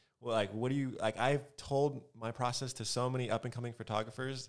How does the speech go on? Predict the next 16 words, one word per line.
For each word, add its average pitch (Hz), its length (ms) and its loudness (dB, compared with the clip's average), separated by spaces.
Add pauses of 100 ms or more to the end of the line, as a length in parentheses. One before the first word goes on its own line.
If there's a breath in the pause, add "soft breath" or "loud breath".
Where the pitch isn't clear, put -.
(140)
They 113 120 -6
just, 107 300 -4
I 117 80 -2
just 131 160 0
want 117 200 4
everybody 113 400 2
to 101 80 0
get 90 180 2
better. 90 320 -2 (640 soft breath)
And 107 220 0
some, 185 560 4 (120)
there 135 260 2
are 131 60 0
some 160 440 0 (140)
of, 113 160 -12 (680)
uh, 131 40 -12